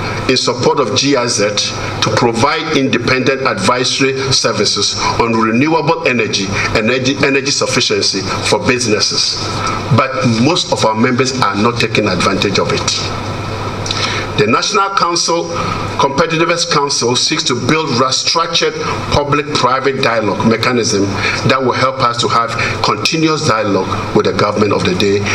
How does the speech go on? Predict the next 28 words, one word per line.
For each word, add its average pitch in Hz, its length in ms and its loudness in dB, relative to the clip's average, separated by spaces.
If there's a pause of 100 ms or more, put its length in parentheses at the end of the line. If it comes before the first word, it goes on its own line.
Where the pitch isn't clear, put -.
(120)
in 107 140 0
promoting 165 640 2
private 123 320 2
sector 117 320 0
development. 95 840 0 (880)
Last 135 240 2
but 117 160 0
not 135 180 2
least, 127 440 0 (320)
the 113 100 4 (100)
E 156 200 2
U 156 100 2
funded 143 480 0
project 123 380 2
that 143 160 0
seeks - 340 -2 (300)
for - 80 2 (100)
off-, - 300 0
to - 160 2
offer 139 260 2 (120)
technical 175 500 0
support 139 480 0
of 110 100 2
investment 107 640 2 (220)
is - 180 0
also 120 300 0
in 107 180 2
place 101 480 0